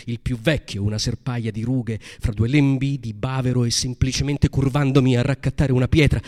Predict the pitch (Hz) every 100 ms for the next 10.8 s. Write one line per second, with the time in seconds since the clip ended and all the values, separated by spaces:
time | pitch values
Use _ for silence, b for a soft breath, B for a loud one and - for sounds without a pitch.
0 | B B B - 107 113 123 - 117 117
1 | 120 113 117 131 120 117 117 - 120 117
2 | 113 120 131 - 123 - 127 117 110 123
3 | 123 127 123 120 131 131 120 127 B B
4 | - 110 127 143 - 127 120 - 120 127
5 | 123 147 127 120 131 123 123 147 151 127
6 | 127 123 139 156 147 B B B B B
7 | - 101 98 98 90 98 101 - - -
8 | 104 107 120 120 120 _ 123 120 120 -
9 | 120 - 107 107 - 104 101 104 107 107
10 | 98 104 113 110 107 104 101